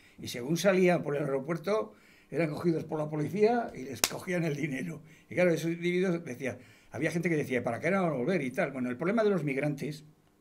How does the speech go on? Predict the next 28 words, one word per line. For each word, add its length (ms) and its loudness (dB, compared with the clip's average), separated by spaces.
es 140 -2
un 80 2
problema 440 4
que 180 -2
yo 100 0
lo 60 2
dije 320 2
en 100 0
una 440 0
conferencia 440 -6
una 120 2
vez, 360 0
que, 640 -2
que 100 -8
está 260 -2
ahí 300 0
y 100 -4
que 140 -6
va 80 -4
a 40 0
ir 220 -2
en 160 -6
crecimiento. 720 -8
Tenemos 320 2
el 60 2
cambio 260 2
climático 460 0
encima. 500 -4